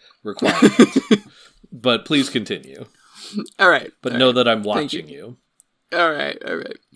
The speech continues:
Speaker 2: Well, I'm gonna give you kind of the background on, on this, why I have this cocktail.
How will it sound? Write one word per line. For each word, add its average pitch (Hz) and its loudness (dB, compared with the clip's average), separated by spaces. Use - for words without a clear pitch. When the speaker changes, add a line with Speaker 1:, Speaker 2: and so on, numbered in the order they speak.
Speaker 2:
Well, 180 4
I'm 180 6
gonna 190 -2
give 190 4
you 190 -2
kind - -6
of 180 -2
the 147 -2
background 131 -4
on, 127 -4
on 131 -6
this, 123 -10
why 131 -4
I 135 -6
have 131 -8
this 131 -10
cocktail. - -8